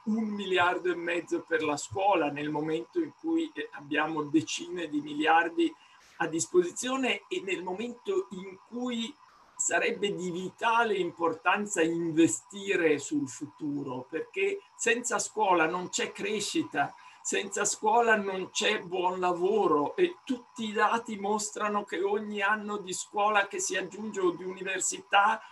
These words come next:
questo porta a una maggiore produttività della, mediamente una maggiore produttività del futuro, e questo nonostante tutti i difetti della nostra scuola.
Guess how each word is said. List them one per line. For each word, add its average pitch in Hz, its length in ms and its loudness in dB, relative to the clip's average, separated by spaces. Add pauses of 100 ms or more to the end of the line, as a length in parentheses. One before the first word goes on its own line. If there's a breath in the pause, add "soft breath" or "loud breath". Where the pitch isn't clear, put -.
(440 loud breath)
questo 208 520 0
porta 202 680 6
a 175 160 4
una 185 220 0
maggiore 185 500 4
produttività 185 840 0
della, 185 380 2
mediamente 208 1000 4
una 190 160 0
maggiore 165 400 -2
produttività 175 680 -4
del - 140 -2
futuro, 247 400 -6
e 220 160 -2
questo 254 260 -6
nonostante 208 760 -2
tutti 214 300 -14
i 190 60 -8
difetti 170 580 -4
della 156 260 0
nostra 165 420 -6
scuola. - 440 0